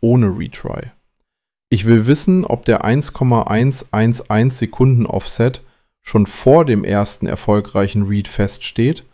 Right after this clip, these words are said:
oder erst durch die Retry-Schleife entsteht. Wenn jemand das mal gegentesten mag, mir würden drei Zahlen pro Setup reichen.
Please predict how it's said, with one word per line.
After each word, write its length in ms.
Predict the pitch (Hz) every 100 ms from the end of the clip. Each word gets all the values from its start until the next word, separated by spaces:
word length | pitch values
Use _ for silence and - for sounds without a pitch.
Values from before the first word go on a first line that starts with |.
| _ _ _ _ -
oder 320 | 131 156 135
erst 340 | - 131 127
durch 160 | 117 113
die 140 | -
Retry-Schleife 1040 | 107 110 135 - 104 92 - 95 - - -
entsteht. 580 | - - - 50 - _ _ _ _ _ _ _ _ _ -
Wenn 140 | 107
jemand 360 | 101 127 143 131
das 160 | 117 -
mal 180 | 110
gegentesten 800 | 101 110 165 160 - 104 - 104
mag, 420 | 98 95 160 - - _ _ _
mir 160 | - 104
würden 280 | 110 117 110
drei 320 | 104 107 139
Zahlen 480 | 139 - 113 117 120
pro 240 | - 110
Setup 500 | - 104 - - -
reichen. 420 | 73 - - -